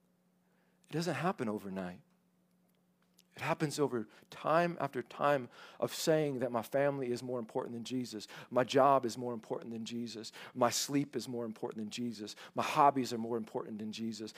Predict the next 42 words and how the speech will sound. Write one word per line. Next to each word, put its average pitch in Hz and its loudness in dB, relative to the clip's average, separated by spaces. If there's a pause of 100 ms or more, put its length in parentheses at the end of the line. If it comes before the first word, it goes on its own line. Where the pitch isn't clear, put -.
(140)
my 135 6
addictions, 127 2 (160)
my 120 4
sins, 135 2 (180)
my 120 6
pride 135 8 (160)
are 131 0
more 123 0
important 117 -4
than 107 -8
Jesus. 117 -2
One 147 0
decision 139 -2
after 117 -4
another 117 -2
decision 113 -6
after 104 -8
another 113 -4
decision. 104 -8 (680)
And 104 -10
before 123 -2
you 117 -2
know 117 0
it, 92 -2
you're 101 -4
looking 107 -6
at 95 -6
your 98 -4
life 107 0
and 95 -10
you're 95 -8
like, 92 -8
"I 101 -6
don't 98 -10
know 98 -10
how 92 -8
I 90 -8
got 87 -12
here." - -18 (2500)
The - -4
Bible 120 6
says, 117 4